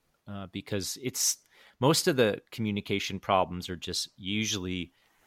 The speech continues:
a disconnect in expectations or skill set or, you know, just people sharing. I mean, I, I am curious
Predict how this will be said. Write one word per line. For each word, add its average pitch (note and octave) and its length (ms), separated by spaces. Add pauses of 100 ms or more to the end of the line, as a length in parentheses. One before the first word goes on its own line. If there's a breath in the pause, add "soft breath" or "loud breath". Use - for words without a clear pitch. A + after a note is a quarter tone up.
(220)
a - 80
disconnect G2+ 720
in F#2 240
expectations F#2+ 1160
or F2 480
skill G#2 360
set F#2+ 460
or, F2 500 (580)
you A2 100
know, G2 40
just - 260
people F#2+ 300
sharing. F#2 520
I G#2 100
mean, A#2 180
I, A2+ 200
I B2 120
am D3 140
curious A2 640